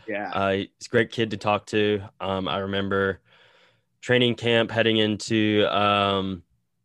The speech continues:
Speaker 2: training camp two thousand nineteen. I was about to say last season, but last,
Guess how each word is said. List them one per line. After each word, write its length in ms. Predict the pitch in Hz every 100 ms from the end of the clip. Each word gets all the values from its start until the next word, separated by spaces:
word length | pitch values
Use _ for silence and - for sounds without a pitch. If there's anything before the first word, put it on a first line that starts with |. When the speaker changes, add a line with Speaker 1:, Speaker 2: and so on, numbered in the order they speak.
| _ _ _ _ _ _ _
Speaker 2:
training 260 | - 117 107
camp 240 | 113 104
two 120 | 113
thousand 340 | 107 107 98 98
nineteen. 560 | 104 - - 92 92
I 100 | 87
was 120 | 95
about 200 | 90 104
to 60 | -
say 160 | 95 90
last 360 | 98 107 -
season, 340 | - 87 92 92
but 220 | 90 -
last, 420 | 87 90 - -